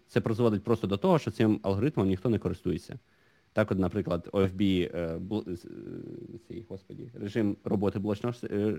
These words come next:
ж-, шифру, е, їх там є кілька варіантів, на них є патент, ними ніхто не користується. Шифри, які були запатентовані, так само ними просто ніхто не користується.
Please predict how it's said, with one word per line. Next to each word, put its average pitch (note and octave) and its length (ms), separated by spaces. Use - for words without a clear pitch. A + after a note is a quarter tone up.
ж-, - 320
шифру, F#3+ 400
е, F#2 300
їх G#2 140
там G2+ 160
є F#2+ 80
кілька A2 260
варіантів, C#3 380
на G#2 80
них A2+ 160
є B2 80
патент, D#3 440
ними A#2 240
ніхто G#2+ 200
не G2+ 80
користується. G2+ 580
Шифри, F3+ 380
які D3 180
були C#3+ 200
запатентовані, B2+ 680
так A2 140
само C3+ 240
ними G#2 220
просто B2+ 280
ніхто A2 220
не G#2+ 100
користується. A#2 600